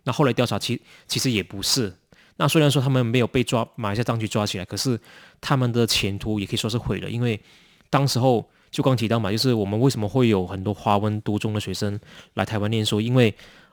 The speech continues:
呃，我们要接受完整的大学教育的话，就只能选择来台湾，因为这边有华文教育的呃，大学教育。那当时候的话，还，还可以去，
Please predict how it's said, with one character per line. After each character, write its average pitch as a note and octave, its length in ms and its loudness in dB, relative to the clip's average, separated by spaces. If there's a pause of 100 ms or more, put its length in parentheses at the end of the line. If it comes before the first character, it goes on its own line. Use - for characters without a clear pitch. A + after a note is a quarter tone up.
呃， G2+ 280 2
我 G2+ 60 2
们 G#2 160 2
要 C#3+ 160 6
接 D3+ 180 0
受 C#3 120 4
完 A2 200 2
整 A2 140 0
的 G2+ 60 -2
大 A#2 120 0
学 G#2+ 140 -2
教 A#2+ 180 0
育 A#2 80 0
的 G#2 80 0
话， G2+ 320 0 (360)
就 - 120 2
只 A#2+ 140 2
能 G2 100 0
选 F#2+ 220 -4
择 G#2 120 -6
来 F#2 120 -4
台 F#2 300 -6
湾， G2 180 -2 (320)
因 C3 100 -8
为 A#2+ 120 0
这 C3 100 0
边 A2+ 140 2
有 F#2 80 0
华 F#2+ 180 -4
文 F#2+ 100 -2
教 G#2+ 140 0
育 G#2 80 0
的 F#2+ 260 -4 (400)
呃， G2 140 -6
大 A#2 120 2
学 G#2 120 -2
教 G2+ 180 0
育。 G2+ 200 -4 (320)
那 D3 120 2
当 D3 220 4
时 C3+ 100 0
候 B2 160 2
的 A#2+ 60 4
话， A2+ 120 4
还， A2+ 240 0
还 A2+ 140 -4
可 C3 80 2
以 B2 40 4
去， C3+ 120 -2